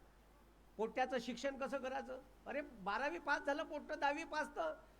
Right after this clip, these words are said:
दीड लाख न दोन लाख रुपये फी आहे जी, कुठून भरायची त्यानं? हा?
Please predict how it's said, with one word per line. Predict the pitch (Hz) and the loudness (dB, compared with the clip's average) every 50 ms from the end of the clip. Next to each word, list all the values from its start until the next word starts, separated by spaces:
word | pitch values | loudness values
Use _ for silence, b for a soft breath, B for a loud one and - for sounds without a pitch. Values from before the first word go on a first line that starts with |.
| B B | B B
दीड | 151 180 262 285 | -2 0 0 2
लाख | 285 294 294 - - 277 | 4 4 4 2 2 0
न | 302 294 | -2 0
दोन | 233 269 294 285 | 0 0 0 2
लाख | 294 311 302 285 | 2 0 0 0
रुपये | 294 285 440 427 | -2 -4 -4 -4
फी | - - 240 294 | -4 0 2 4
आहे | 311 330 330 | 4 4 4
जी, | - - 381 440 466 - - - - - - - - - - | 2 0 -2 -2 -2 -6 -12 -20 -20 -20 -20 -20 -12 -8 -4
कुठून | 254 247 330 349 - | -2 -2 -2 0 2
भरायची | 311 294 311 330 - 339 330 | 4 6 6 6 4 2 -2
त्यानं? | - 320 302 330 359 415 - - - - - - - - - - - - - - - - - - - - - - - - - - - - - - - - - - - - - | -2 -2 -2 -4 -6 -10 -14 -20 -20 -20 -20 -20 -20 -20 -20 -20 -20 -20 -20 -20 -20 -20 -20 -20 -20 -20 -20 -20 -20 -20 -20 -20 -20 -20 -20 -20 -20 -20 -20 -20 -18 -8 -4
हा? | 190 | -4